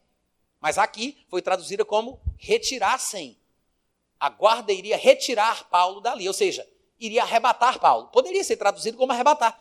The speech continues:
mas por alguma razão, na versão que eu tô lendo, o pessoal escolheu a palavra retirar. Desde que o sentido fique claro, desde que dê pra entender o que significa, não tem problema nenhum.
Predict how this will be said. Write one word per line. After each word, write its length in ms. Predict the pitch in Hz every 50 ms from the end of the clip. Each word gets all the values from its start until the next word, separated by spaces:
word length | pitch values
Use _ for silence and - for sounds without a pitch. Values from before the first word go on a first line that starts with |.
| _ _ _
mas 220 | - - 440 403
por 160 | - - 294 254
alguma 240 | 254 233 240 254
razão, 340 | 220 247 269 247 190 240 262
na 120 | 269 254 226
versão 320 | 208 220 202 - 226 208
que 100 | 208 220
eu 60 | 214
tô 160 | 214 240 247
lendo, 220 | 226 226 220 247 277
o 40 | 247
pessoal 300 | - 226 - - 220 226
escolheu 280 | 220 - 240 220 208
a 60 | 214
palavra 260 | 214 208 208 202 202 214
retirar. 400 | 196 220 - - - 240 220 - _ _ - _
Desde 260 | 151 170 160 170 175
que 120 | 185 - 196
o 40 |
sentido 380 | - - 202 180 151 - 175 156
fique 220 | - - 180 247
claro, 360 | - 214 208 196 185 196 - - _ _ _ _ _ _ _ _ _ _ _ _ _ _
desde 320 | 180 190 185 170 - 180
que 80 | - 190
dê 160 | 175 185 175
pra 140 | 180 180 180
entender 280 | 170 - 180 175 170
o 40 | 175
que 60 | - -
significa, 480 | 190 190 254 247 - 262 277 - 302
não 160 | 370 392 381
tem 260 | 381 - - 285 302 -
problema 460 | - 302 320 302 294 294 294 311 330
nenhum. 360 | 370 370 339 320 330 320 -